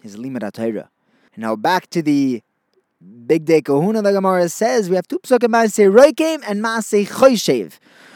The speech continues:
Why are there two different Lashonos? One sounds like drawing, Machshava, one is Roikim, which is weaving.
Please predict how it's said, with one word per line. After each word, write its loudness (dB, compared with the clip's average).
Why -8
are -2
there 0
two -8
different -6
Lashonos? 0
One 0
sounds 0
like 0
drawing, 2
Machshava, 2
one 2
is 2
Roikim, 6
which -4
is -2
weaving. -2